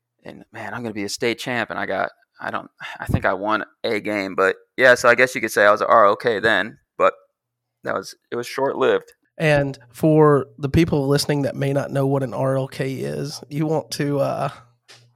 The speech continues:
Speaker 2: you wanna speak about that definition for 'em?
Speaker 1: Yeah, R L K, <laughs> random little kid. So it's just when,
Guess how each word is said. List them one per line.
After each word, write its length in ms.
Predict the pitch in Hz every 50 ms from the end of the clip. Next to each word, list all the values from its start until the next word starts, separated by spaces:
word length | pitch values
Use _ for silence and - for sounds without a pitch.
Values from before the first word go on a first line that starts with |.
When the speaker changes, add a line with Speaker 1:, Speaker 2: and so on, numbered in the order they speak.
| _ _ _ _ _ _ _ _ -
Speaker 2:
you 100 | 143 143
wanna 160 | 147 143 139
speak 320 | 135 - - 151 143 139 143
about 240 | 139 143 143 143
that 180 | - - - -
definition 540 | 147 151 - - 156 160 170 - - 175 170
for 260 | - - 175 175 196
'em? 140 | 190 185 170 _ _ _ _ _ _ _ _ _ _ _
Speaker 1:
Yeah, 540 | - 139 143 156 156 151 151 147 147 139 - - - -
R 280 | - - 117 123 120 120
L 40 | 113
K, 400 | - - 117 113 107 107 107 - - - - - - 101
<laughs> 300 | - - - - - -
random 360 | 113 117 107 113 117 113 113
little 160 | 113 110 110
kid. 380 | 107 - - 113 107 101 - - _ _ _ _ _ _ _ _ _
So 160 | - - 120 113
it's 140 | 113 -
just 320 | - - 131 123 - - -
when, 460 | 120 123 120 120 117 117 117 123 -